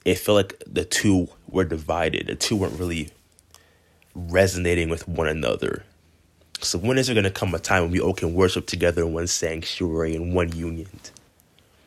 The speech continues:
And Jesus began to quote back by saying, "There will come a time when indeed everyone will come to worship with one another, to worship the Lord in spirit and in truth,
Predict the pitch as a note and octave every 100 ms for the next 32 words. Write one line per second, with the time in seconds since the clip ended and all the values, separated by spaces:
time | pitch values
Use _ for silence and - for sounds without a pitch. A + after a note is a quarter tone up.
0 | _ _ _ _ _ - - G2+ F2 G2+
1 | G#2+ G#2 - F2 E2+ F#2 F#2 - - -
2 | - F2+ G#2 D#2 - G2 E2+ E2 D#2+ F2
3 | E2 - F2 D#2 - F2+ F2 E2 D#2 E2
4 | E2 E2+ - - - - - - - -
5 | _ _ - - - G2+ F#2+ F2 E2+ E2+
6 | F2 E2+ - F2 F2 - D#2+ F2+ F2+ -
7 | D#2+ F2 E2 E2 D#2+ D#2+ D#2 D#2 - -
8 | - _ _ _ - F#2 G2 G#2+ F2 E2+
9 | F2 F2+ E2+ - _ _ _ _ _ _
10 | - - _ - F2+ - - - - G2
11 | F2+ E2+ - _ _ _ - D#2 - D#2
12 | - - F#2+ - - -